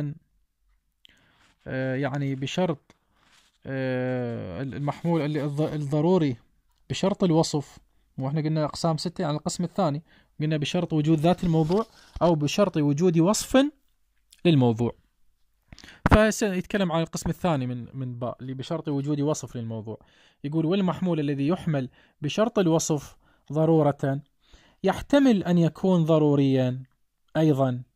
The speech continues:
ما دام الذات موجود". يقول يعني يحتمل أنه،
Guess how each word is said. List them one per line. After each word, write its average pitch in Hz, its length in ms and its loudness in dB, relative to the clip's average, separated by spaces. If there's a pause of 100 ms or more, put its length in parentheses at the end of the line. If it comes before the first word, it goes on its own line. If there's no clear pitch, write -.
(880)
ما 156 180 2
دام 170 300 6
الذات 147 460 2 (640)
موجود". 135 540 0 (300)
يقول 214 200 -2
يعني 208 260 2
يحتمل 214 480 0 (600)
أنه، 185 440 2